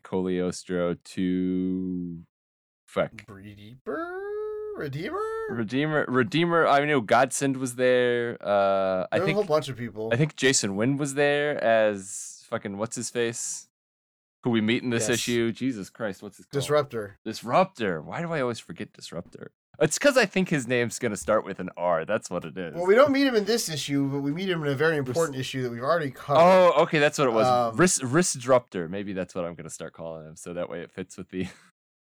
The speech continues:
Speaker 1: <laughs> Although he's
Speaker 2: No, so
Speaker 1: not
Speaker 2: we're
Speaker 1: really
Speaker 2: covering
Speaker 1: an angel.
Speaker 2: What we're covering is Spawn three nineteen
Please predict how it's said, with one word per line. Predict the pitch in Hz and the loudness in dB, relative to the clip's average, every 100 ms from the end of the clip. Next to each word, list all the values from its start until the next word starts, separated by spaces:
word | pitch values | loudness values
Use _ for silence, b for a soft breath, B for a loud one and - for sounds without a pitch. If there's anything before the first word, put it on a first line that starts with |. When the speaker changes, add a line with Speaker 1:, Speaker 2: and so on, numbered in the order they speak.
| _ _ - | _ _ -18
Speaker 1:
<laughs> | 214 - - | -16 -18 -4
Although | 139 185 | 0 2
he's | 196 | 2
Speaker 2:
No, | - | 2
so | 208 | 0
Speaker 1:
not | |
Speaker 2:
we're | 214 | 0
Speaker 1:
really | 220 | 4
Speaker 2:
covering | 269 277 240 220 | 4 6 0 -2
Speaker 1:
an | |
angel. | 202 208 202 _ - _ _ _ | -6 -14 -20 _ -20 _ _ _
Speaker 2:
What | 165 285 | 2 2
we're | 339 | 2
covering | - 170 139 135 135 | 2 2 4 0 -2
is | 127 123 | -4 -6
Spawn | - 160 170 160 | -4 0 2 0
three | 143 147 | -6 -6
nineteen | 139 123 - 117 90 82 101 | -4 -6 -12 -16 -16 -18 -20